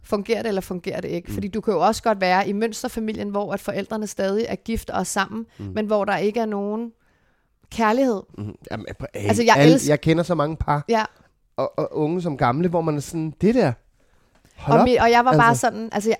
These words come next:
Speaker 1: elsker min eksmand. Det gør
Speaker 2: Mm.
Speaker 1: jeg, fordi han er en dejlig mand.
Speaker 2: Mm.
Speaker 1: Men kærligheden og gnisten og alt det der var der bare ikke mere. Så vi kunne godt have fortsat ned ad den sti,
Speaker 2: Ja, ja, ja.
Speaker 1: som venner, der skændtes måske lidt for meget.
Speaker 2: Mm.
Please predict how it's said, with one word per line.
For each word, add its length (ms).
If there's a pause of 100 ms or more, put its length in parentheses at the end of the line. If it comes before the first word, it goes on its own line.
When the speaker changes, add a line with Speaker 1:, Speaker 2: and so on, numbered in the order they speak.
(120)
Speaker 1:
elsker 220
min 100
eksmand. 340 (160)
Det 120
gør 160
Speaker 2:
Mm. 60
Speaker 1:
jeg, 100
fordi 140
han 160
er 40
en 100 (120)
dejlig 300
mand. 200 (120)
Speaker 2:
Mm. 140 (240)
Speaker 1:
Men 440
kærligheden 680
og 140
gnisten 460
og 120
alt 100
det 80
der 100 (100)
var 140
der 100
bare 160
ikke 100
mere. 100
Så 120
vi 40
kunne 120
godt 160
have 80
fortsat 500
ned 80
ad 60
den 120
sti, 320
Speaker 2:
Ja, 280
ja, 80
ja. 60 (120)
Speaker 1:
som 280
venner, 280
der 100
skændtes 500
måske 420
lidt 260
for 100
meget. 400
Speaker 2:
Mm. 260